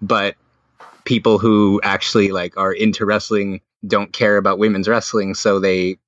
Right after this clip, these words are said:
made them, like, a, they didn't make them a priority when in reality, if they had a sliver of a pulse, uh, a sliver of a finger on the pulse of what people want,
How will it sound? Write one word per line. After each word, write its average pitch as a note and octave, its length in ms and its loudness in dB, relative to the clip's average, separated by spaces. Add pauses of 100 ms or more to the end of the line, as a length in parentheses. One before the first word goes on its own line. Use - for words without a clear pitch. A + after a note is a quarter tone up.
(160)
made G2+ 380 0
them, F#2+ 300 0
like, F2+ 220 0
a, F2 320 -2 (680)
they A2+ 200 2
didn't A2 240 2
make A2 160 0
them G#2+ 160 0
a F#2 40 -2
priority G#2+ 540 2
when G2+ 160 0
in G2 100 -2
reality, G2 580 0
if G2 120 -2
they G2 220 0
had G2+ 420 -2
a F#2 260 -4 (680)
sliver C#3 520 2
of G#2 100 2
a G2+ 60 2
pulse, A#2+ 600 0
uh, A2+ 180 2 (220)
a A2 100 0
sliver C#3+ 400 2
of A#2 100 2
a A2+ 80 2
finger A#2 420 2
on G#2+ 200 2
the G2+ 80 0
pulse A2+ 300 0
of A2 60 0
what F#2+ 100 0
people A2 280 -2
want, G#2 300 0